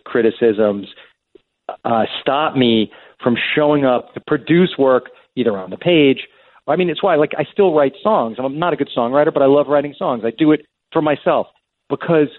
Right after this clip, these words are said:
it's another way of just saying, "I don't have to be perfect. I don't have to be the best songwriter in the world. What I have to do if I want to consider myself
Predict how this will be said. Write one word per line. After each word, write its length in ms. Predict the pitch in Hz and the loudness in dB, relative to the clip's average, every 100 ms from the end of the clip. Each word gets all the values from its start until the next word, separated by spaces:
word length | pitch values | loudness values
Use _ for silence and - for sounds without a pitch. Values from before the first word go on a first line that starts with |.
| _ _ _ - | _ _ _ -10
it's 200 | 147 - | -8 -4
another 440 | 135 139 143 165 | -4 0 2 2
way 260 | 143 135 131 | 4 4 2
of 100 | 120 | 0
just 300 | 123 - _ _ _ - - | -8 -10 _ _ _ -20 -8
saying, 380 | 123 117 120 127 _ - | -4 -2 -2 -6 _ -6
"I 60 | |
don't 100 | 107 | -2
have 120 | 151 160 | -2 -4
to 60 | |
be 100 | 190 | -8
perfect. 520 | - 127 117 - - - - - | -4 -2 -2 -4 -6 -20 -18 -6
I 40 | 117 | -4
don't 100 | 123 | -2
have 180 | 156 | -2
to 60 | - | 0
be 80 | 185 | 0
the 60 | |
best 200 | 175 135 - | 2 0 0
songwriter 340 | 117 110 104 | 0 2 2
in 60 | 104 | 2
the 60 | |
world. 360 | 101 107 107 - _ _ | 2 4 2 -2 _ _
What 140 | 143 160 | 0 2
I 80 | |
have 160 | 156 160 | 0 -4
to 60 | - | -8
do 240 | 196 233 | -2 0
if 100 | 165 | 0
I 40 | 139 | 0
want 160 | 143 | -2
to 40 | 139 | -4
consider 280 | 131 151 | -8 -4
myself 320 | 143 135 139 | -2 0 -2